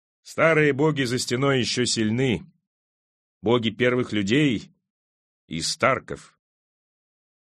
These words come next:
«Что скажешь ты, Джон?» спросил Мормонт. «Я готов», сразу же ответил тот. «Я так и думал»,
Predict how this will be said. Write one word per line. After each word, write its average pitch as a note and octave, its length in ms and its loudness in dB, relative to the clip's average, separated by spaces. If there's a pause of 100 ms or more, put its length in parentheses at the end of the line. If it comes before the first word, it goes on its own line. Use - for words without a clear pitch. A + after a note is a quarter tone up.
(100)
«Что G2+ 280 -4
скажешь G2 460 -2
ты, F2+ 180 -4
Джон?» A#2 580 -2 (440)
спросил G#2+ 440 -4
Мормонт. G#2+ 500 -4 (440)
«Я D#3+ 220 2
готов», E3 520 -2 (220)
сразу F#2+ 340 -4
же F2+ 120 -2
ответил F2 360 -6
тот. D#2 280 -8 (460)
«Я C3+ 260 2
так C3+ 280 -2
и B2+ 60 -4
думал», E2+ 560 -6